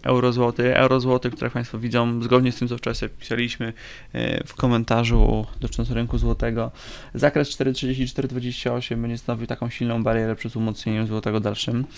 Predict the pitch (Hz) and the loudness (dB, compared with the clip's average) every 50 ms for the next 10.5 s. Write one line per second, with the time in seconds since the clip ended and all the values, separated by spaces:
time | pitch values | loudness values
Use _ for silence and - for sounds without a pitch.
0 | - - - - - - - - - - - 113 110 110 107 107 107 107 - - | -16 -16 -16 -16 -18 -20 -14 -12 -10 -6 -4 -2 -2 0 0 0 -2 -2 -4 -8
1 | - - - - - - - - - - - - - - 139 131 135 135 127 131 | -16 -20 -20 -20 -20 -20 -16 -12 -10 -10 -10 -4 -2 0 4 4 6 6 6 6
2 | 131 127 123 - 131 123 - 127 117 117 - 123 123 - - 127 123 - - 131 | 4 4 2 2 0 0 0 0 -4 -2 0 0 -2 0 -2 -4 -4 -2 -4 -2
3 | 120 127 120 117 117 123 117 113 110 120 117 120 - - 113 - 117 113 113 - | 0 0 0 0 -2 -2 -4 -4 -6 -6 -6 -4 -4 -6 -4 -2 -2 -2 -2 -2
4 | - - - - - - 127 - 135 127 120 - 123 120 120 120 120 117 117 117 | -6 -10 -12 -10 -6 -6 -4 -2 -2 -2 0 0 0 2 2 4 4 4 4 4
5 | 117 113 117 120 120 117 110 110 101 - - 113 113 113 107 - - - - - | 4 6 6 8 8 8 6 4 0 -2 -2 -2 0 0 0 -2 -6 -12 -14 -14
6 | - - - - - - 127 127 127 123 - - 117 - 127 120 120 - - 123 | -14 -16 -14 -6 2 6 8 8 8 8 6 2 0 2 2 2 4 2 2 2
7 | 117 117 123 113 - 123 117 113 113 - - - 113 107 110 117 117 104 104 104 | 2 2 0 0 0 2 2 2 0 -4 -6 -6 -6 -2 0 0 0 0 -2 0
8 | - 117 127 127 123 127 123 120 120 120 120 120 120 117 117 - 135 123 120 117 | 4 6 6 8 8 8 6 6 6 4 4 2 2 2 2 0 -2 -4 -2 0
9 | 120 117 120 117 - 120 110 - - 117 117 117 113 113 117 117 110 117 117 127 | 0 0 0 0 -2 -6 -8 -4 -2 -2 0 2 2 2 2 0 0 -2 -2 0
10 | 123 117 117 - - 120 113 120 - | 0 0 0 0 -2 -4 -4 -4 -6